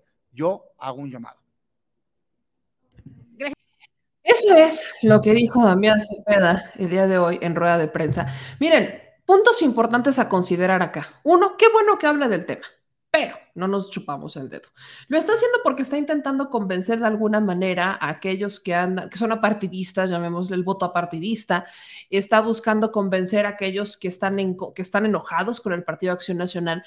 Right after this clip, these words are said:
Speaker 2: porque se alió con el pri, porque no mantuvo su independencia, porque se oponen a cosas tan sencillas o tan básicas como las que el propio pan hubiera luchado,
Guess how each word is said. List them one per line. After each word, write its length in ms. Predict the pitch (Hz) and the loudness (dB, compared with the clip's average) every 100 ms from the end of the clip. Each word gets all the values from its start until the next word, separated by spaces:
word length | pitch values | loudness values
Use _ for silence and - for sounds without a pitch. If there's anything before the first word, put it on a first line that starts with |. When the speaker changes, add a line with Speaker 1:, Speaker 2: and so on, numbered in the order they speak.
| - _ | -18 _
Speaker 2:
porque 280 | - 277 262 | 0 2 0
se 120 | 254 | 0
alió 340 | 208 208 185 180 | 0 0 -2 -4
con 180 | 175 | -8
el 140 | 170 175 | -6 -8
pri, 480 | - 330 320 320 311 - | -6 -4 -4 -6 -8 -20
porque 360 | _ 202 196 196 | _ 0 0 0
no 180 | 196 202 | 2 0
mantuvo 420 | 190 185 190 175 | 0 -2 -4 -6
su 140 | - | -8
independencia, 960 | 175 170 - 202 240 320 302 285 269 269 | -8 -8 -8 -6 -2 -2 -2 -4 -4 -4
porque 240 | 269 190 185 | -8 -12 -12
se 140 | - | -12
oponen 360 | 185 220 220 202 | -8 -6 -6 -6
a 120 | 180 | -6
cosas 380 | 202 196 190 - | -10 -8 -8 -8
tan 180 | 160 165 | -10 -10
sencillas 640 | 160 156 240 233 214 214 | -10 -10 -8 -4 -4 -4
o 60 | 196 | -8
tan 220 | - 165 | -12 -4
básicas 480 | 190 202 202 196 190 | -4 -4 -8 -10 -12
como 180 | 160 160 | -12 -8
las 220 | 147 - | -8 -8
que 80 | 165 | -12
el 100 | 151 | -2
propio 340 | 196 190 175 | -2 0 -2
pan 200 | 180 175 | -2 -4
hubiera 260 | 160 165 156 | -4 -4 -4
luchado, 460 | 160 - 277 269 | -6 0 2 2